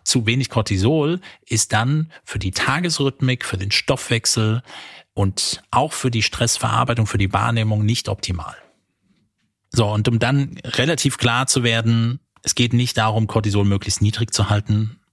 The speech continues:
oder auch sich keinen Anpassungsprozessen mehr auszusetzen, ganz im Gegenteil.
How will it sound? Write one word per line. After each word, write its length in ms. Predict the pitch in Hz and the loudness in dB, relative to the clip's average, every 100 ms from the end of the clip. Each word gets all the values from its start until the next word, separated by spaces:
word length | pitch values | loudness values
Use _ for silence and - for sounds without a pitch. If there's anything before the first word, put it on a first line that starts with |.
| _ _ - | _ _ 0
oder 280 | 107 104 98 | 2 2 0
auch 280 | 98 - | -2 -4
sich 260 | - - - | -4 -2 -2
keinen 400 | - 110 113 110 | 0 0 2 0
Anpassungsprozessen 920 | 120 113 - 120 107 - 110 - 104 | 0 0 0 0 0 -2 -2 0 0
mehr 140 | 95 92 | 0 0
auszusetzen, 720 | 110 - 120 - 107 104 104 | 0 0 -2 -2 -2 0 0
ganz 180 | 101 101 | 0 0
im 80 | 98 | 0
Gegenteil. 600 | 95 104 104 107 113 156 | 2 0 0 0 0 -2